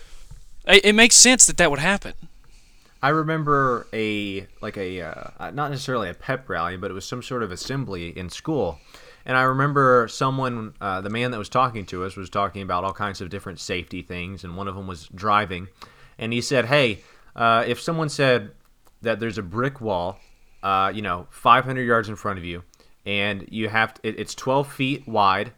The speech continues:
Speaker 2: so there's an opening in the brick wall, it's twelve feet wide
Speaker 1: Mm-hmm.
Speaker 2: and, like, seven or eight feet tall."
Speaker 1: Mm-hmm.
Speaker 2: And he said, "You have to drive through it at seventy miles per hour. Would you do it?"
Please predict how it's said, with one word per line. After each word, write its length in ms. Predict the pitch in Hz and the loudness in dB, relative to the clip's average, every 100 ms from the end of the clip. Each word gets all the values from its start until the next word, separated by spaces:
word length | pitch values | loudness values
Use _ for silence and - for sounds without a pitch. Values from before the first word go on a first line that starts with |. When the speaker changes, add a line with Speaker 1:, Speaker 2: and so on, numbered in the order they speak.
| _ | _
Speaker 2:
so 140 | - 117 | -4 0
there's 220 | 110 101 | 0 0
an 40 | |
opening 300 | 110 113 127 | -2 -2 -4
in 60 | 117 | -4
the 60 | 110 | -2
brick 200 | 110 - | -2 0
wall, 160 | 104 | -2
it's 120 | 92 | -2
twelve 320 | - - 117 - | -6 -2 0 0
feet 180 | 135 | -2
wide 400 | 104 110 107 107 - | 0 2 4 2 -4
Speaker 1:
Mm-hmm. 300 | 165 185 110 | -2 -2 -2
Speaker 2:
and, 80 | |
like, 220 | 101 90 - | -4 -6 -10
seven 420 | - - 123 127 | -6 2 2 4
or 100 | 117 | 0
eight 180 | 107 110 | -2 -6
feet 220 | - 107 - | -6 -8 -6
tall." 300 | 90 73 - - - - | -6 -8 -12 -20 -14 -8
Speaker 1:
Mm-hmm. 160 | 160 | -4
Speaker 2:
And 300 | 165 107 104 - - | -2 -2 -4 -10 -12
he 120 | - 120 | -6 -2
said, 260 | - 104 | 0 0
"You 80 | 107 | 2
have 120 | 123 | 2
to 100 | 123 | 0
drive 340 | 107 113 113 123 | -2 0 0 0
through 300 | - 117 104 | -6 -2 0
it 100 | 98 | -2
at 100 | 95 | -6
seventy 340 | - 113 113 | -4 -4 -2
miles 280 | 107 104 98 | 0 0 -4
per 160 | - | -6
hour. 240 | 101 95 92 | -2 -2 -2
Would 220 | 92 92 | -4 -6
you 80 | 92 | -8
do 220 | 85 82 | -6 -8
it?" 100 | 76 | -10